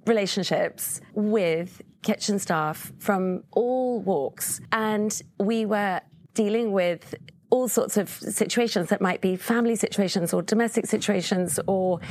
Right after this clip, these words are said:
reasons why they needed to go to the clinic or reasons why they were in a very strange mood. And, and I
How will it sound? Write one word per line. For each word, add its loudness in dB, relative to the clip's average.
reasons 2
why 2
they 2
needed 0
to -6
go 4
to -4
the 2
clinic 0
or 2
reasons 2
why 2
they 2
were 2
in 2
a 6
very 2
strange 0
mood. 2
And, 0
and 4
I 0